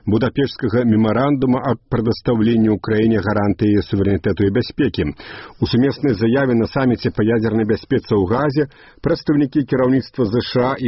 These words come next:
Украіны падкрэслілі, што не збіраюцца прызнаваць незаконнай спробы Расіі анексаваць Крым. Як адзначыў у Вашын-, у Вашынгтоне, дзеянні Расіі ў Крыме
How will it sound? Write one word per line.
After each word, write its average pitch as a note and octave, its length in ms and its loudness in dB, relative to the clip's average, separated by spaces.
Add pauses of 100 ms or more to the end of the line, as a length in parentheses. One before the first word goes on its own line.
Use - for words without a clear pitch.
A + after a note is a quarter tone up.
(160)
Украіны A#2 960 2
падкрэслілі, B2 640 -2
што B2 320 -2
не C3 160 2
збіраюцца A#2+ 720 -2
прызнаваць A2 640 -2 (1120)
незаконнай A2 560 2
спробы G#2+ 460 -2
Расіі C#3+ 340 0
анексаваць F#2+ 720 -2 (160)
Крым. F#2 320 -2 (480)
Як A#2 160 0
адзначыў A#2+ 480 -2
у B2+ 160 -4
Вашын-, A#2 320 0
у B2 720 -2
Вашынгтоне, A#2+ 640 0
дзеянні C3+ 500 2
Расіі B2+ 480 0
ў - 160 -4
Крыме D#3+ 400 0